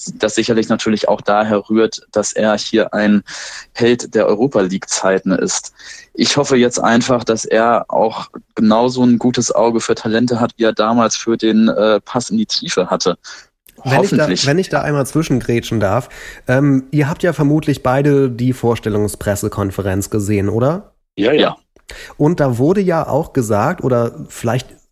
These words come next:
Speaker 2: könnte man das eher, äh, andeuten, als andeuten ausdrücken, dass die Führung jetzt eigentlich noch gar nicht komplett ist. Dass die jetzt erstmal gesagt haben, hey, wir müssen irgendwie die Möglichkeit haben zu reagieren, den Kader zu planen, was aufzubauen für die neue Saison, weil die Uhr tickt.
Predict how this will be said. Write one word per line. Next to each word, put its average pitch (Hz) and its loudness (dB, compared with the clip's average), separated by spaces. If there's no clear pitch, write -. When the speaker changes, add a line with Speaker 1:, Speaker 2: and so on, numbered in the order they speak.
Speaker 2:
könnte 147 0
man 131 2
das 139 0
eher, 120 0
äh, - -6
andeuten, 110 0
als - -2
andeuten 113 2
ausdrücken, 113 -2
dass 131 -2
die 165 0
Führung 185 2
jetzt 160 -2
eigentlich 156 0
noch 151 0
gar 147 0
nicht 151 -2
komplett 175 -2
ist. 101 -4
Dass 127 -2
die 147 2
jetzt 139 0
erstmal 131 0
gesagt 123 0
haben, 123 2
hey, 156 0
wir 147 4
müssen 139 2
irgendwie 135 0
die 131 2
Möglichkeit 135 0
haben 127 2
zu 127 -2
reagieren, 123 2
den 117 0
Kader 135 2
zu - -4
planen, 127 0
was 110 -2
aufzubauen 131 0
für 131 -6
die 127 2
neue 117 2
Saison, 117 0
weil 113 2
die 110 0
Uhr 117 0
tickt. - -4